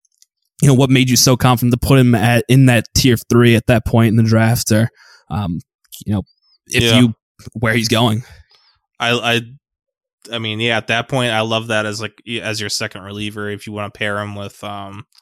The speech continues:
Speaker 2: yeah, one of those, you know, Presley, Romano, Iglesias types, I think that makes a ton of sense and really is a good foundation for your relievers going forward. Um, yeah, kinda like I said, it's just, like, the,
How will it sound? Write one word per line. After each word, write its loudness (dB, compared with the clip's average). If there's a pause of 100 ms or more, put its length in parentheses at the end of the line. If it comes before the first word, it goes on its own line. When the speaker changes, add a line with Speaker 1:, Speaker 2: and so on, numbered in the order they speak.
(120)
Speaker 2:
yeah, -4
one -10
of -12
those, -10
you -14
know, -16
Presley, -10
Romano, -12 (760)
Iglesias -6
types, -8
I -12
think -16
that -12 (320)
makes -8
a -16
ton -6
of -10
sense -8
and -14
really -10
is -12
a -12
good -12
foundation -8
for -10 (920)
your -8
relievers -8
going -10
forward. -10 (120)
Um, -8 (1500)
yeah, 0
kinda -2
like 0
I -2
said, -4
it's -2
just, -4
like, -4 (100)
the, -16